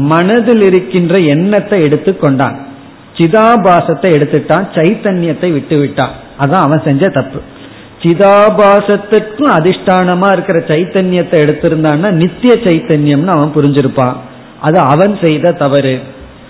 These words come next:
பிறகு சூன்யவாதி என்ன தப்பு பண்ணிட்டான்? அடுத்த ஸ்லோகத்துல வரப்போகின்றது. ஏன்னா அடுத்த ஸ்லோகத்துல சொல்றவன் என்ன பண்ணி ஆகணும்? சூன்யவாதியை நீக்கி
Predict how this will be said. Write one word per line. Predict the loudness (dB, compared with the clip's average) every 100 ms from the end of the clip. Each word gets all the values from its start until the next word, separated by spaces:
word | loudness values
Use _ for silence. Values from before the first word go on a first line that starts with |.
| -20 -20 -2
பிறகு | 2 2 0
சூன்யவாதி | 0 2 4 4 4 2 2 2 2 0
என்ன | 0 0
தப்பு | 0 0
பண்ணிட்டான்? | 0 0 0 0 0 -4 -6 -16 -20 -20 -20 -8
அடுத்த | -4 -2 -2
ஸ்லோகத்துல | -4 0 0 0 0
வரப்போகின்றது. | 0 -2 -2 -4 -2 -2 -2 -4 -10 -20 -18 -4
ஏன்னா | 0 2
அடுத்த | 2 2 2 0
ஸ்லோகத்துல | 0 2 2 2 -2
சொல்றவன் | 0 0 0 0
என்ன | 0 0
பண்ணி | 0 0 0
ஆகணும்? | 2 2 0 0 -4 -10 -4
சூன்யவாதியை | 0 2 2 2 2 4 4 2 2 2
நீக்கி | 2 2 -2 -2 -2